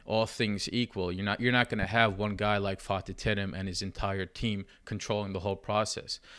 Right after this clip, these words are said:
But, uh, if we look at our, you know, our rivals, our, or, you know, Beşiktaş and Fenerbahçe,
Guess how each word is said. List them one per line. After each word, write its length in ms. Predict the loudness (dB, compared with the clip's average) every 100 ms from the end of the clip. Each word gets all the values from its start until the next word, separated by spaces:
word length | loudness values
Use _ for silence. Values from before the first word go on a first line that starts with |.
| -20 -4 -2
But, 220 | 0 -2
uh, 80 | -4
if 160 | -4 0
we 80 | 2
look 260 | 2 2
at 140 | 2 2 2
our, 380 | 4 4 2 -2
you 120 | -2
know, 240 | 0 0 0
our 140 | 0
rivals, 720 | 6 8 8 4 -2 -4 -8 -2
our, 340 | 2 2 2 -2 -4
or, 260 | -2 -2 2 4
you 80 | 4
know, 240 | 0 -4 -4 0
Beşiktaş 540 | 0 0 0 -2 -2
and 80 | -4
Fenerbahçe, 680 | 0 0 2 -2 -2 -4